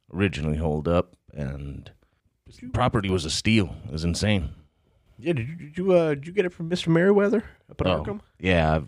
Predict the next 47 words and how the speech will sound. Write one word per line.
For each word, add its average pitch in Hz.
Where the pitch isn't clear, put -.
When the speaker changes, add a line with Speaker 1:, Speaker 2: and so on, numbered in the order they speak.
Speaker 1:
I've 85
known 87
Mister 80
Merriweather 57
for -
a 58
while. 60
Speaker 2:
Well, 147
he's, 165
he 127
hasn't, 135
he 123
owned 165
that 131
place 143
for -
years, 120
but 90
hasn't 147
done 156
shit -
with 175
it. -
I -
mean, 104
everybody 101
knows 90
that. 120
Lawn 175
could 104
use 98
a 92
good 92
tendon. 101
Speaker 1:
Oh, 85
I'm 85
sure 101
of 71
it. 76
Uh, 87
he 85
told 92
me 98
just 101
the -
same. 73
Speaker 2:
Well, 160